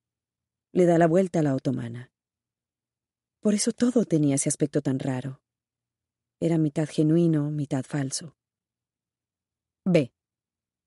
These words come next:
"¿Fue dejando Desi objetos acusadores en cada uno de los destinos de la Casa del Tesoro? El despacho de Nick, Hannibal, la casa de su padre, el cobertizo de Go".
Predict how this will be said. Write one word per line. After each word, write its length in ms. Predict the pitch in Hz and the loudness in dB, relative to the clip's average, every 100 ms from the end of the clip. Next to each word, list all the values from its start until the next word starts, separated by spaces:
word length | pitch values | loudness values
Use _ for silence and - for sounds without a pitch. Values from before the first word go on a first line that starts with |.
| _ _ - | _ _ -16
"¿Fue 320 | - 180 185 | 0 2 4
dejando 420 | 165 - 165 156 | 2 2 2 4
Desi 460 | 139 139 - 185 160 | 2 0 -2 0 0
objetos 440 | 117 - 139 143 | -2 -4 -2 -4
acusadores 680 | 127 139 - 127 131 143 151 | -4 -4 -4 -2 0 0 0
en 80 | 135 | -2
cada 320 | - 131 135 | -2 -2 -2
uno 240 | 131 143 143 | 0 0 0
de 140 | 127 | 0
los 160 | 123 117 | -2 -4
destinos 440 | 123 - 131 135 | -6 -4 -2 -2
de 80 | 127 | -4
la 120 | 120 | -4
Casa 280 | - 123 139 | -6 -4 -2
del 160 | 127 | -2
Tesoro? 420 | 117 127 127 120 190 _ _ _ _ _ _ _ _ _ _ _ | -4 -4 -2 -4 -8 _ _ _ _ _ _ _ _ _ _ _
El 140 | 151 143 | 0 0
despacho 400 | 139 170 165 160 | 0 -2 0 2
de 100 | 139 | 2
Nick, 500 | 139 165 - - _ _ _ _ _ - | 0 -2 -8 -20 _ _ _ _ _ -2
Hannibal, 520 | 170 143 135 160 175 _ _ _ _ _ _ _ | 0 0 -2 -6 -10 _ _ _ _ _ _ _
la 120 | - | -4
casa 280 | 151 147 - | 0 0 0
de 120 | 135 | -2
su 120 | - 131 | -4 -4
padre, 460 | 135 127 139 160 _ _ _ _ _ _ _ _ | -6 -6 -8 -12 _ _ _ _ _ _ _ _
el 140 | - 143 | -4 0
cobertizo 480 | 123 123 131 - 139 | 0 -2 -4 -2 0
de 120 | 131 | 0
Go". 260 | 135 165 | -2 -4